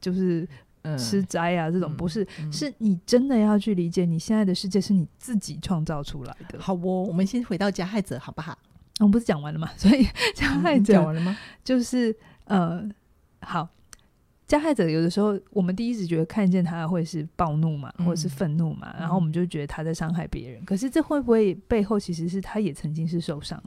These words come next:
Speaker 1: 的？
Speaker 2: 嗯哼。
Speaker 1: 他的暴怒其实是一种自我保护，
Speaker 2: 嗯。
Speaker 1: 所以，可是他不小心用错方法，于是他越想保护自己，就会被误解得更深。
Speaker 2: 嗯哼。
Speaker 1: 对不对？好，
Speaker 2: 是。
Speaker 1: 就像如果我今天我网友这样写，然后我就去留，留言攻击，或者我就特别来开集，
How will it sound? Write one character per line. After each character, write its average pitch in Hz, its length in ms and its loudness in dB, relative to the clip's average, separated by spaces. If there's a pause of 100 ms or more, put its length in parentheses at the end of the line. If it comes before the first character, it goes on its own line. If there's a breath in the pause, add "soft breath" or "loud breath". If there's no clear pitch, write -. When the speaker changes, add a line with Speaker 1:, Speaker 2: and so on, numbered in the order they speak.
Speaker 1:
的？ - 120 -14
Speaker 2:
嗯 185 200 2
哼。 233 180 4
Speaker 1:
他 277 120 2
的 277 40 0
暴 233 200 4
怒 226 120 6
其 196 160 -2
实 170 60 -4
是 170 60 -2
一 185 40 0
种 170 200 -4
自 - 100 -6
我 147 160 -2
保 165 140 -10
护， - 260 -12 (500 soft breath)
Speaker 2:
嗯。 160 100 -6
Speaker 1:
所 240 140 2
以， - 40 -2
可 - 180 0
是 247 100 2
他 285 120 -2
不 - 160 -4
小 147 180 -4
心 185 140 2
用 208 120 6
错 190 200 2
方 170 260 -2
法， - 200 -8
于 180 120 -2
是 240 100 -2
他 214 160 -2
越 226 160 4
想 165 220 -4
保 170 120 -6
护 170 300 -2 (460 soft breath)
自 226 140 -2
己， - 260 -10
就 196 160 -2
会 190 120 0
被 180 260 -2
误 190 120 0
解 - 140 -6
得 151 120 -12
更 160 200 -6
深。 147 280 -10 (720)
Speaker 2:
嗯 143 220 -4
哼。 156 140 -4
Speaker 1:
对 160 80 -2
不 151 80 -6
对？ 151 180 -12 (220)
好， - 200 -16
Speaker 2:
是。 - 200 -10 (120)
Speaker 1:
就 285 120 0
像 277 200 -2
如 214 160 0
果 240 120 6
我 180 240 2
今 180 280 -2
天 190 240 0
我 165 180 -8
网 165 200 -2
友 170 100 0
这 170 80 -6
样 165 140 -4
写， - 260 -10
然 175 80 -6
后 180 80 0
我 156 80 -2
就 165 140 -8
去 160 340 -8
留， 156 180 -12
留 165 260 -2
言 175 260 -2
攻 185 240 0
击， 165 220 -2
或 196 120 0
者 202 80 4
我 175 80 4
就 185 140 2
特 202 100 0
别 180 140 0
来 156 100 -4
开 175 240 -2
集， - 260 -6